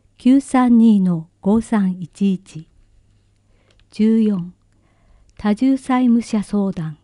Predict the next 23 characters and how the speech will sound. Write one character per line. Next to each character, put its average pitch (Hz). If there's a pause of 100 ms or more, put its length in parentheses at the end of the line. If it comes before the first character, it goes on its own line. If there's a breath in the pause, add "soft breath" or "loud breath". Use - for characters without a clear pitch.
(880)
平 254
日 190 (140)
八 220
時 254
三 262
十 262
分 240
か 190
ら 165
十 190
二 196
時。 165 (1000)
十 247
三 262
時 208
か 170
ら 165 (180)
十 233
六 247
時 170
三 190
十 226
分。 156